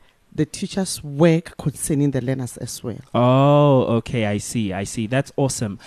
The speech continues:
Speaker 2: Um, so you received, uh, the school received the books yesterday. Um, and it's something that you were mentioning earlier, that,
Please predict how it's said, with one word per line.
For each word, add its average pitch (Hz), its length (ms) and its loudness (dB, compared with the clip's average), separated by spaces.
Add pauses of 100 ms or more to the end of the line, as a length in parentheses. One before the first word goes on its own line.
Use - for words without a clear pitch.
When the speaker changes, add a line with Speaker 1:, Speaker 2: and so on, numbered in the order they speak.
(240)
Speaker 2:
Um, 139 240 4
so 151 140 4
you 160 200 6
received, 175 680 2
uh, 127 220 2
the 131 100 0
school 185 260 2
received 143 440 0
the 117 80 0
books - 340 -4
yesterday. 104 560 -8 (340)
Um, 117 240 0
and 123 140 0
it's 127 140 -4
something 160 380 2
that 143 180 0
you 131 80 4
were 123 80 4
mentioning 131 580 -2
earlier, 120 340 0
that, 104 300 -2